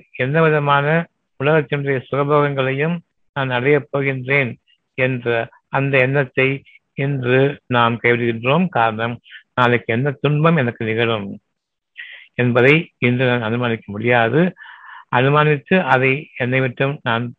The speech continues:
நீக்கிக் கொள்ள முடியாது. இப்பொழுது இன்னைக்கு இருக்கக்கூடிய சூழ்நிலை என்ன சொன்னா, உங்களுக்கு கொரோனா என்ற நோய் வரும். இதிலிருந்து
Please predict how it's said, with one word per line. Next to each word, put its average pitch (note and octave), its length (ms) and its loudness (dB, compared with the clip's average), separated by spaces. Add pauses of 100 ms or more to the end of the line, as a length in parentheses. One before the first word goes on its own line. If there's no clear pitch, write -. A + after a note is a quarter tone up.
(340)
நீக்கிக் C3 260 -4
கொள்ள A#2 140 0
முடியாது. G2+ 420 -6 (1300)
இப்பொழுது F3+ 420 4
இன்னைக்கு D#3 260 2
இருக்கக்கூடிய E3+ 300 2
சூழ்நிலை D3 340 0
என்ன B2+ 200 0
சொன்னா, B2 320 -2 (640)
உங்களுக்கு D3 440 0 (540)
கொரோனா C3+ 360 0 (160)
என்ற B2 280 -4
நோய் A#2+ 240 -2
வரும். A2+ 280 -4 (2250)
இதிலிருந்து D3+ 380 4